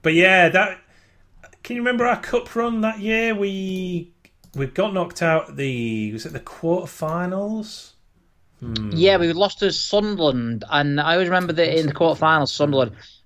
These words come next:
Speaker 2: And I always remember this game because I was watching it in a, in a pub, and it cut to, uh, Paul Pesky-Solido, who was swearing.
Speaker 1: Hmm.
Speaker 2: Um, I don't know if you remember this at all. Some, some peop-, some people might.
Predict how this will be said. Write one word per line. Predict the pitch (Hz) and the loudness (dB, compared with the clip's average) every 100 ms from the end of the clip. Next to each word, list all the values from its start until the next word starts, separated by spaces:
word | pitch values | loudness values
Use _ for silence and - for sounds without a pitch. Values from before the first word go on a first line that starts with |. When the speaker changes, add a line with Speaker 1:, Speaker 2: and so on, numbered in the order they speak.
| _ | _
Speaker 2:
And | 147 170 | 2 6
I | |
always | 208 214 | 6 6
remember | 196 190 196 208 180 131 | 4 4 4 4 2 2
this | 117 | 0
game | 117 123 113 | 2 2 2
because | 113 113 135 135 | 0 -2 0 2
I | |
was | 143 | 2
watching | 147 147 | 0 -4
it | 135 | 0
in | 135 | 4
a, | 127 127 123 | 6 6 4
in | 123 | 2
a | |
pub, | 123 143 131 | 2 2 4
and | 120 | 2
it | 117 | 0
cut | - 151 147 | 0 0 2
to, | 131 127 120 117 | 2 4 4 6
uh, | 113 113 110 | 6 6 4
Paul | 107 127 | 4 2
Pesky-Solido, | 120 123 - 107 127 131 123 117 117 | 4 0 0 2 4 6 6 4 4
who | |
was | 117 - | 4 4
swearing. | - - 131 151 165 135 104 95 - _ 151 | 4 4 4 6 6 4 2 -4 -12 _ -6
Speaker 1:
Hmm. | - - _ - 127 | -6 -10 _ -6 2
Speaker 2:
Um, | 123 120 117 117 117 | 4 4 2 -2 -4
I | - 156 | -2 2
don't | |
know | 190 | 2
if | 147 | 0
you | |
remember | 135 139 107 | 2 2 2
this | 101 | -2
at | 113 | 0
all. | 110 98 107 110 | 2 2 -2 -4
Some, | - 131 - | -2 -2 0
some | 131 | 0
peop-, | 123 127 | 0 -2
some | 135 | -2
people | 127 113 113 | -2 -2 0
might. | 107 107 | 2 2